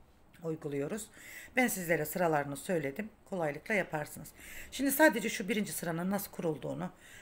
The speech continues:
ben sizlere şu ilk sırayı nasıl kurduk onu bir göstereyim arkadaşlar. Kenar ilmeğimi örmeden aldım bakın. Üçüncü modelin ilk sırası. Kenar ilmeğimi örmeden aldım. Bir doladım. Bakın. Burada şu iki ilmeğimin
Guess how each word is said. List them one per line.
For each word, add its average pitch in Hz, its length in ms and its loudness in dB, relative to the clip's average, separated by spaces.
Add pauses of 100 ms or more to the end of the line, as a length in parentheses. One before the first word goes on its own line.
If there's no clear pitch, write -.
(120)
ben 214 120 6
sizlere 156 400 0
şu - 100 -8
ilk - 220 -2
sırayı 151 300 -2
nasıl 175 220 -4
kurduk 156 360 -8
onu 190 180 -2
bir 156 140 -4
göstereyim 143 540 -2
arkadaşlar. 139 560 -8 (580)
Kenar 240 280 4
ilmeğimi 180 380 0
örmeden 147 360 0
aldım 135 300 -6
bakın. - 220 -10 (440)
Üçüncü 233 380 -8
modelin 180 500 -2
ilk 214 260 -6
sırası. 139 480 -4 (340)
Kenar 185 260 -2
ilmeğimi 143 380 -4
örmeden 185 320 0
aldım. 185 360 0 (360)
Bir 156 240 -2
doladım. 175 520 0 (200)
Bakın. - 240 -10 (580)
Burada 156 440 -2 (560)
şu - 120 -14
iki 214 240 -8
ilmeğimin 160 580 -4